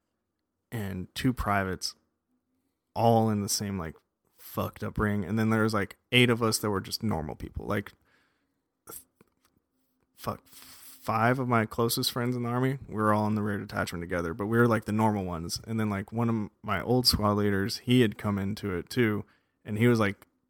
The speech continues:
our savior 'cause he would pull us away from that shit and, like, take us to his house when, like, these dudes were off, like, fucking around in downtown. He's like, "No, you guys are gonna come to my house and, like, hang out with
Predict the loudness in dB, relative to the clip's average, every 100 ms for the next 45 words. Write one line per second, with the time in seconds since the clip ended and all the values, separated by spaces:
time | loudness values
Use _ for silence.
0 | 2 2 2 0 -2 -2 -4 -4 -4 -2
1 | -2 -2 -6 -4 -6 -6 -6 -4 -4 -4
2 | -4 -4 -4 -6 -8 -8 -4 -4 -4 -4
3 | -6 -4 0 0 0 0 -2 -4 -6 -8
4 | -8 -8 -8 -6 -6 -6 -8 -16 -12 -10
5 | -8 -8 -6 -6 -6 -4 -4 -6 -6 -6
6 | -6 -6 -4 -2 -2 -2 -4 -4 -4 -4
7 | -4 -4 -4 -4 -6 -8 -10 -8 -6 -6